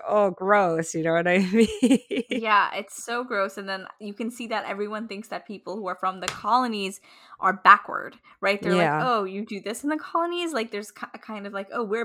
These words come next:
Speaker 2: better 'cause we're in the capital." Like, we're, you know, and you're just in the colonies. So I think they did a good job of bringing that out as well.
Speaker 1: Yeah, because that's, like, very accurate of, like, that differentiator between
Speaker 2: Mm-hmm.
Speaker 1: people that causes lots of issues. So
Speaker 2: Mm-hmm.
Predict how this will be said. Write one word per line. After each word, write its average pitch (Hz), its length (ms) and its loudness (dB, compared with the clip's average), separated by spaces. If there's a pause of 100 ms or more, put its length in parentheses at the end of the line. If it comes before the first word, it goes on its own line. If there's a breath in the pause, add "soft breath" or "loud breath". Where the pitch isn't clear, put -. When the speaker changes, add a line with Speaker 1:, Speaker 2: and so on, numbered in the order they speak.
(120)
Speaker 2:
better 190 300 -2
'cause 202 220 -14
we're 185 220 -10
in 202 100 -12
the - 80 -16
capital." - 580 -6
Like, 185 220 -8
we're, 208 260 -6
you 208 120 -14
know, 185 200 -6
and 190 180 -12
you're 202 300 -6
just 202 280 -14
in - 60 -12
the - 80 -10
colonies. 170 540 -4
So 185 220 -6 (340 loud breath)
I 233 60 -14
think 240 200 -6
they 196 80 -6
did 185 140 -10
a 175 60 -10
good 180 200 -14
job 180 280 -4
of 190 120 -12 (120)
bringing 185 400 -10
that 185 300 2
out 151 360 4
as 185 200 -16
well. 151 360 -4 (460)
Speaker 1:
Yeah, 208 200 2
because 190 240 0
that's, 190 320 -4 (100)
like, 185 180 0
very 180 340 0
accurate 170 520 0
of, 156 200 -6
like, 156 320 -4
that 160 260 -2
differentiator 156 1000 -4
between 156 520 -6
Speaker 2:
Mm-hmm. - 0 -
Speaker 1:
people 165 560 -4
that - 220 -8
causes - 680 -10 (580)
lots 208 300 -2
of 196 120 0
issues. 151 600 -4
So 151 520 -8
Speaker 2:
Mm-hmm. 269 520 -8